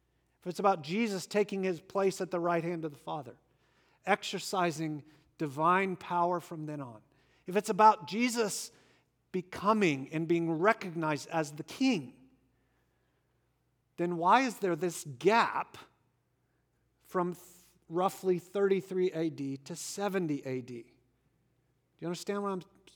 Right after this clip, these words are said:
describing? That is a great, great, important question.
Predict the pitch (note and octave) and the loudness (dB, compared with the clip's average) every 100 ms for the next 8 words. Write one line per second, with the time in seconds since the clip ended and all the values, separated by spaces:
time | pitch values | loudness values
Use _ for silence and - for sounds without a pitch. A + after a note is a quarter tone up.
0 | _ F3 - F3 E3 E3 A#2 A2 _ _ | _ -14 -12 -4 0 0 -2 -16 _ _
1 | _ _ _ _ _ _ _ _ _ _ | _ _ _ _ _ _ _ _ _ _
2 | _ _ _ - G3+ G3 B2+ - D3+ F#3+ | _ _ _ -4 -4 -4 -8 -10 -6 0
3 | F3+ C3 - - _ _ - D3 F#3 E3+ | 0 0 -6 -20 _ _ -20 -6 -2 -2
4 | A#2+ - - D#3+ C3+ - F#3+ C#3+ B2 B2 | -4 -14 -20 -16 -12 -2 -2 -2 -8 -20
5 | - _ _ - G#3 - - | -20 _ _ -10 -10 -10 -14